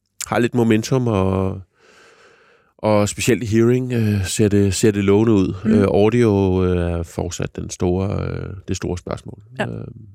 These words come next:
Speaker 2: Og det var jo der, hvor de købte SteelSeries, øh,
Speaker 1: Det er der,
Speaker 2: og
Speaker 1: hvor
Speaker 2: fik
Speaker 1: de
Speaker 2: sig en dejlig masse gæld.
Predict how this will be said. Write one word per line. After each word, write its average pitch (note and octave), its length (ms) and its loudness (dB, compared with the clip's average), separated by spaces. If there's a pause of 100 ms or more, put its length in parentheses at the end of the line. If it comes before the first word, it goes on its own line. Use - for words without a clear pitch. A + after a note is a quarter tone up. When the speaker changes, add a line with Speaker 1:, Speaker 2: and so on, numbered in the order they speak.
(520)
Speaker 2:
Og G3+ 120 -6
det C4 100 2
var B3+ 60 4
jo G#3+ 140 2
der, G3+ 220 2
hvor F3 120 -2
de E3+ 120 -8
købte F#3+ 340 -4
SteelSeries, E3+ 840 -2
øh, F3+ 100 -2
Speaker 1:
Det G#2 220 4
er F2 100 4
der, - 120 2
Speaker 2:
og F2+ 60 4
Speaker 1:
hvor E2+ 120 4
Speaker 2:
fik - 100 4
Speaker 1:
de - 100 4
Speaker 2:
sig F3 180 4
en E3 220 -4
dejlig F3+ 320 2
masse E3 240 0
gæld. F3+ 200 -4